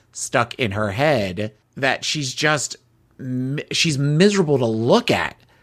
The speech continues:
When you look at her all the time, you're like, "Oh my God, you just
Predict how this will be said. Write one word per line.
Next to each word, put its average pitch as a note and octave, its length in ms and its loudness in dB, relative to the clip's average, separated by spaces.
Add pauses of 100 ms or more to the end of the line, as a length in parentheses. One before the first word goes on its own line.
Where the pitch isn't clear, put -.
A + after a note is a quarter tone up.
(360)
When A2 180 0
you A#2 100 0
look G#3+ 220 0
at A2+ 140 4
her G#2+ 60 2
all G#2+ 60 0
the G#2+ 80 -8
time, A2 100 -4
you're A2 100 0
like, A#2 200 0
"Oh F3+ 160 0
my C3 160 0
God, A#2+ 680 0
you B2 60 -6
just C#3+ 260 -6